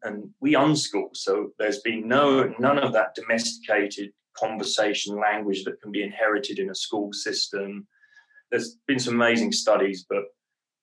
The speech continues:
around kids in nature and how that looks, right? But there's one with Peter Gray wrote Free to Learn.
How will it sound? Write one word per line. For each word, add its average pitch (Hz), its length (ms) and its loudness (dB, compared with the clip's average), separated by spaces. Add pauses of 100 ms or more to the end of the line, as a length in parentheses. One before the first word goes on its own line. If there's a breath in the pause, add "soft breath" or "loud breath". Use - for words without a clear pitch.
(160)
around 104 300 4
kids 117 260 0
in 101 120 0
nature 104 380 2
and 95 100 -2
how 98 220 2
that 101 240 2
looks, - 460 -8
right? - 320 -4 (160)
But - 100 -12
there's 95 160 -8
one 110 260 2
with 101 220 -2 (180)
Peter 117 440 0 (180)
Gray 104 800 4 (160)
wrote 104 400 2 (520)
Free 127 260 4
to 127 120 -2
Learn. 101 460 0